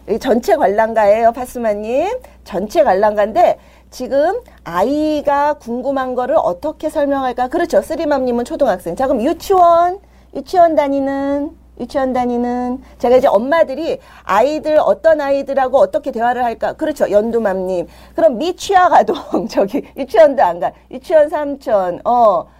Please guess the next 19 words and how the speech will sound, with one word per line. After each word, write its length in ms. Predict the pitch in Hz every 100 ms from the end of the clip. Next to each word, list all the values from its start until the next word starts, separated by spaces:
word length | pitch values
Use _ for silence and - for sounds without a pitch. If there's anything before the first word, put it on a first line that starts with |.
| _
저기, 580 | 262 269 285 254 220 - _ -
어, 380 | 247 247 208 -
아직 220 | 214 294 220
못 200 | 277 285
뒤집는 480 | 370 349 339 302
애, 180 | 233 139
뭐, 180 | 156 202
이런 320 | 208 269 226
애들 460 | 302 - 247 185 170
더. 260 | 233 160 - - _ -
그렇죠. 540 | 208 - 185 135 147 - _ _
음, 600 | 220 190 185 175 160 143 -
아, 380 | 160 165 185 180
그러니까 480 | 220 208 - 294 - _ -
제가 220 | 202 208
대략, 760 | 214 170 185 208 175 185 302 440 - - - -
어, 100 | 180 -
아주 220 | 185 220
애기부터, 1000 | 180 185 302 214 - 165 165 208 339